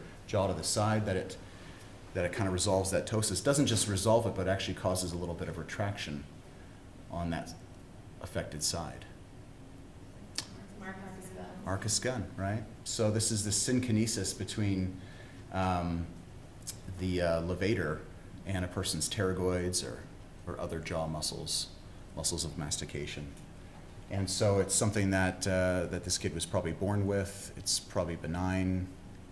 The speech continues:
Speaker 1: You can kinda stop there.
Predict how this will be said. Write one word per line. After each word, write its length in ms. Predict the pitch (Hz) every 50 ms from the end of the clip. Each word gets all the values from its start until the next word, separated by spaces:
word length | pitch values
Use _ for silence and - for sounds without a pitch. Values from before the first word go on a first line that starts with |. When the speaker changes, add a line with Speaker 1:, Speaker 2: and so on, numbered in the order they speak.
| - - -
Speaker 1:
You 100 | 82 82
can 180 | 76 82 80 76 - - - - - - - - - - - - - - - - - - -
kinda 200 | - - - 76
stop 360 | 76 - - 92 82 73 78 76
there. 340 | 82 80 80 80 73 -